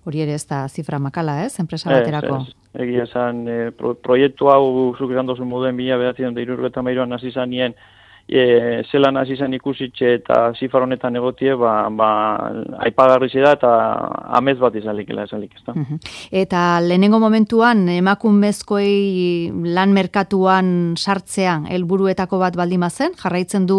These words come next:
Speaker 1: horrek zuen fu-, filosofiaren barruan?
Speaker 2: Bai, bueno, filosofian barruan jarraitzen dau, garai harretan, eh, nik esaten dut, no, am-, amezlari haiek eiben, eh, apostu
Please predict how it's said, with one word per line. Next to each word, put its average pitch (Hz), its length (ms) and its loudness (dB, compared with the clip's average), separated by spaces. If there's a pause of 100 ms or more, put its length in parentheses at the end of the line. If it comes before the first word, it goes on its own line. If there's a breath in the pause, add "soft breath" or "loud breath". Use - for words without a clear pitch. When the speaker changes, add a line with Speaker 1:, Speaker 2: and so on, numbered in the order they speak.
(280)
Speaker 1:
horrek 240 220 -2
zuen 214 260 0
fu-, 202 240 -2
filosofiaren 208 600 -2
barruan? 240 360 0 (560)
Speaker 2:
Bai, 151 240 6
bueno, 127 160 -2
filosofian 123 480 -4
barruan 131 240 -4
jarraitzen 127 460 -4
dau, 117 640 -4
garai 131 260 6
harretan, 143 540 2 (100)
eh, 113 440 -8
nik 131 260 -6
esaten 123 260 -4
dut, 123 140 -2
no, 131 180 -2
am-, 123 280 -8
amezlari 139 640 2
haiek 135 380 0
eiben, 127 340 -2
eh, 117 220 -4
apostu 135 560 -2